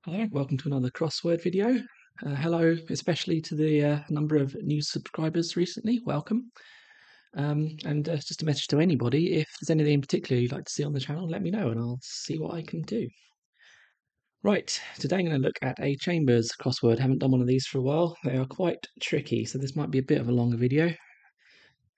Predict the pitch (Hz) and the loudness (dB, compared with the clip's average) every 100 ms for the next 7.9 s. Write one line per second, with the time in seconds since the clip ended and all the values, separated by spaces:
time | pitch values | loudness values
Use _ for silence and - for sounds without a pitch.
0 | _ _ _ - 147 143 131 131 131 131 | _ _ _ 0 4 6 6 6 4 4
1 | 135 151 139 139 139 156 151 151 170 175 | 2 2 4 2 2 0 2 4 2 0
2 | - 180 202 208 127 - - - - - | -6 -4 -2 0 0 -2 -16 -20 -20 -20
3 | _ _ _ _ _ _ - _ _ _ | _ _ _ _ _ _ -20 _ _ _
4 | _ _ _ _ _ _ _ _ - 156 | _ _ _ _ _ _ _ _ -6 0
5 | 240 104 - - - - - _ _ _ | 0 0 -4 -18 -20 -20 -20 _ _ _
6 | _ _ _ - 131 143 135 147 175 160 | _ _ _ -6 -2 0 0 2 2 2
7 | 156 143 143 143 151 - - 233 220 | 0 0 -2 -2 -4 -6 -4 -2 -2